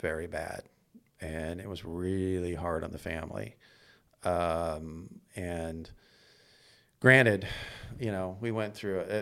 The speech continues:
It was a whole nother story, but anyway, it, I, after two years, I said, "I, this is, I've lost two years of my kids' lives. I've been here all the time."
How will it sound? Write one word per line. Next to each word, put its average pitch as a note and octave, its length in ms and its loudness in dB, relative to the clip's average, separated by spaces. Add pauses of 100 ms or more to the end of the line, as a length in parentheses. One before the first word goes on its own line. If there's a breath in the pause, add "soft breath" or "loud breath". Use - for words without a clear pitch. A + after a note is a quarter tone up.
It - 20 -10 (800)
was - 80 -10
a G#2+ 60 -4
whole A2 100 2
nother G2 200 -2
story, E2+ 280 -2
but F#2+ 180 0
anyway, F#2+ 400 0
it, G2+ 320 0
I, G2 200 4 (360)
after G#2 240 0
two G2+ 160 -2
years, G2+ 280 4
I F#2+ 40 -4
said, F2+ 200 -2
"I, E2 140 -2 (320)
this - 220 0
is, E2+ 280 -4 (1000 soft breath)
I've G2 140 2
lost F#2+ 240 4
two - 120 -4
years F#2 240 2
of F#2 60 -6
my E2+ 100 -2
kids' E2 240 -2
lives. - 440 -4 (360)
I've G2+ 120 2
been A2 120 4
here G#2+ 320 2
all G#2 280 10
the G#2 100 4
time." G#2+ 560 2